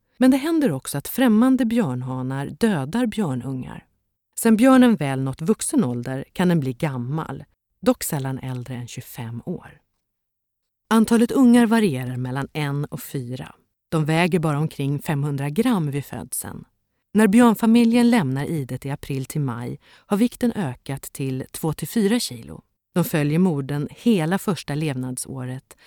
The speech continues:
och ibland ytterligare ett år. När ungarna går i ide första gången väger de i genomsnitt tjugofem till trettio kilo. Ungbjörnar stannar ofta flera år i uppväxtområdet innan de utvandrar.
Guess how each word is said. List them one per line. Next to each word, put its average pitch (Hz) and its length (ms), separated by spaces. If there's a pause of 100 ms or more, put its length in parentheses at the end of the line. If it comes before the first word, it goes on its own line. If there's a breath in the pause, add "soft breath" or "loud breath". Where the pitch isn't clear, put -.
och - 160
ibland 220 300
ytterligare 226 540
ett - 300
år. - 260 (600)
När 156 160
ungarna 175 360
går 214 160
i 226 60
ide 185 300
första 196 280
gången 131 420 (200)
väger 160 380
de 160 140
i 170 40
genomsnitt 139 600
tjugofem 262 480
till - 140
trettio - 320
kilo. 143 420 (1200)
Ungbjörnar 247 720
stannar 180 380
ofta 147 260
flera 127 400
år 156 360
i - 120
uppväxtområdet 127 1000
innan 196 380
de 214 160
utvandrar. 156 800